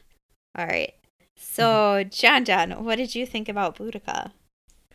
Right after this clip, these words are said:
Speaker 2: I, well, it, there's, like, strong Braveheart type vibes throughout all of it.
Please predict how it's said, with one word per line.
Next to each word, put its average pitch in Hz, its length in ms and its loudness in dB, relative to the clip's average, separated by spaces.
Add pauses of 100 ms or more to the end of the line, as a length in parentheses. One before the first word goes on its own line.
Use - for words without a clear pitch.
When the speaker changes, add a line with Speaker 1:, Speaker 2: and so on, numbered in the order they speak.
(460)
Speaker 2:
I, 170 360 -6 (140)
well, 139 380 -6
it, 123 260 -6
there's, 123 220 -6
like, 110 320 -6 (340)
strong 139 600 -8 (100)
Braveheart 110 720 -8 (160)
type 98 420 -14
vibes 85 640 -10 (220)
throughout 92 280 -8
all 95 300 -8
of 87 100 -14
it. 76 320 -14